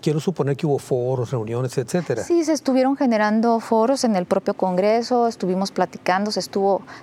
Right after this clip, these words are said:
Speaker 2: generando mesas de trabajo, que lo menciono. Todo es perfectible, conforme se vaya necesitando, se puede ir modificando.
Speaker 1: Es lo que te iba a preguntar, ¿y sería, eh, estaría dispuesto el Congreso a seguir haciendo más foros, por lo menos de información sobre el
Speaker 2: Claro,
Speaker 1: tema?
Speaker 2: ¿no? Y las mesas de trabajo y yendo, este,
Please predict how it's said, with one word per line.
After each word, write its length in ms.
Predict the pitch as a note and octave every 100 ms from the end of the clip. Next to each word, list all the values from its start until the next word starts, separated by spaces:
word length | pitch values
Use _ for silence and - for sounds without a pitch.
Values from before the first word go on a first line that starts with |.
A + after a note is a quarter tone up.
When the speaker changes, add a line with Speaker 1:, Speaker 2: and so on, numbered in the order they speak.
| -
Speaker 2:
generando 480 | F#3+ F#3 F#3 F#3+ G3
mesas 340 | G3 G3+ A3+
de 80 | G3
trabajo, 560 | F#3 F3 F3+ F#3+ - E4 - - - -
que 160 | A3
lo 160 | G#3 G3+
menciono. 580 | F3+ E3+ - G3 A#3+ A4+ - - - - - - -
Todo 380 | - A#3+ B3 C4
es 160 | A#3+ A3
perfectible, 840 | - A3 - - A#3+ B3 C#4+ F#4+ -
conforme 540 | A#3 G#3 - G3+ F#3
se 200 | F3+ F#3
vaya 360 | F#3 F#3+ G3 G3+ - -
necesitando, 1000 | G3 F#3 F3+ F3 F3+ - G3 G3+ A3 -
se 180 | -
puede 300 | E3+ F#3 E3+
ir 120 | E3+ E3+
modificando. 640 | E3 D3+ - - - -
Speaker 1:
Es 60 |
lo 100 | G3
que 80 | F#3+
te 80 | E3+
iba 60 | F#3
a 40 |
preguntar, 360 | E3 D#3 F3 -
¿y 140 | D#3+
sería, 720 | C3 D#3+ D3 F3 F#3+ F#3+ F3+ E3+
eh, 200 | C3+ C#3+
estaría 280 | - D3 F3
dispuesto 360 | D#3+ F3+ D#3
el 60 | D#3+
Congreso 400 | D#3 C#3 D3 E3+
a 40 |
seguir 220 | C3+ C#3 D3+
haciendo 260 | E3 D#3
más 220 | C3 F3+
foros, 240 | - F#3 E3+
por 140 | D#3+
lo 40 | C3+
menos 160 | E3 D#3+
de 80 |
información 480 | B2+ C3+ A#2+ A2+ A3
sobre 120 | A#3
el 60 | E4+
Speaker 2:
Claro, 280 | F#4+ D4+ G#3+
Speaker 1:
tema? 80 | G#3+
Speaker 2:
¿no? 220 | A#3+ D#4+
Y 100 | D4+
las 300 | A3+ G#3 G3
mesas 280 | G#3 A3+ C#4+
de 100 | C#4
trabajo 680 | G#3 G3 G3 A3+ A#3+ B3+ A3+
y 180 | G#3
yendo, 760 | F3+ A3+ A3+ A3 A#3 A#3+ A#3 - -
este, 600 | F3+ F3 - F3+ E3